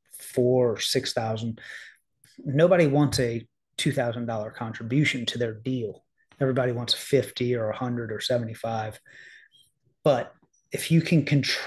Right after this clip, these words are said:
if you can control all of those together, then you have something substantial. So what you can do is create a, uh, basically a joint venture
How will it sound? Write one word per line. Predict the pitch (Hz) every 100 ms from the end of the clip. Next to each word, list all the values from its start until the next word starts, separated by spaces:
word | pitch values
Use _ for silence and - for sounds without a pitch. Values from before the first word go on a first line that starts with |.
| - - -
if | 113 143
you | 165 175
can | - 165 151
control | - 131 - - 143 135 127 127 -
all | 135 147 156
of | 120
those | 127 120
together, | - 113 123 170 127 110 - _ _ - - _ _ _ -
then | 143 139
you | 147
have | 127 117 113 113 - _ _
something | - 135 117 110
substantial. | 107 - - 156 156 - - - _ _ - - - - _ -
So | - 147 131 127 120 123 _ _ -
what | 143 135 135
you | 143
can | 143 147 131
do | 185 165
is | 120 113 117
create | - 135 127 127 123
a, | 120 120 117 117 113 127
uh, | 117 113 - _ 165
basically | 180 160 123 117
a |
joint | 113 123 117
venture | 123 123 -